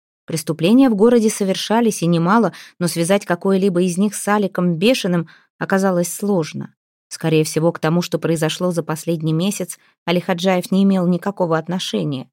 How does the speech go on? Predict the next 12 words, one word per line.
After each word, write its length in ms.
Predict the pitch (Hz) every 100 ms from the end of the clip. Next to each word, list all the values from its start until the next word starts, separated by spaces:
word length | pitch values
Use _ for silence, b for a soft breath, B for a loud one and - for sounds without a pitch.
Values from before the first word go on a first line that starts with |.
| _ _ _ _ _ -
Не 100 | 254
случилось 580 | 294 311 339 269 175
разбойных 480 | 175 175 202 302 208
нападений 520 | 165 160 160 214 285
с 80 | 247
похищениями 680 | 262 233 226 233 226 220 214
денег 420 | 180 214 208 202
или 100 | 196
ценностей 640 | 196 - 190 185 180 - 180
на 140 | 180
крупные 420 | - 185 - 180
суммы. 540 | 175 - 170 165 165